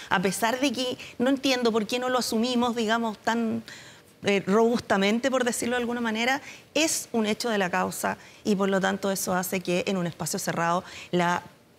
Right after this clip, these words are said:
infección se pueda transmitir de un estudiante a otro, de un trabajador a otro,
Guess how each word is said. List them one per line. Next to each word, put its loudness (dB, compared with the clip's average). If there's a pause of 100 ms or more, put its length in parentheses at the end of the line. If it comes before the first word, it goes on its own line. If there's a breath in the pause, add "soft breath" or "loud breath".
(160)
infección 0
se -4
pueda 0
transmitir -2
de 0
un 0
estudiante 0
a 2
otro, 2
de 0
un -2
trabajador 0
a 2
otro, 0